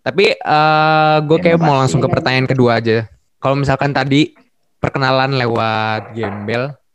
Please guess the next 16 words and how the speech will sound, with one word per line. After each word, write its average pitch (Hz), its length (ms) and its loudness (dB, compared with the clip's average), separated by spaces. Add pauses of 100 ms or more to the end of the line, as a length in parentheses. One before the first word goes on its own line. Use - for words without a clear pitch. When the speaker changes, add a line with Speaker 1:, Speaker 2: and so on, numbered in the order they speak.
(120)
Speaker 1:
ada 135 280 -4
satu 139 480 -4
momen 120 600 -8
perkenalan 120 600 -6
lagi. 107 400 -8 (680)
Kalau 151 220 2
ini 196 180 2
gue, 226 180 2 (120)
ini 170 160 -6
gue 185 160 -4
ngerasain. 131 600 -6 (240)
Maksudnya 143 400 -6
bukan 143 320 -6
ngerasain 127 460 -4
gue 123 240 -6
sebagai 120 640 -4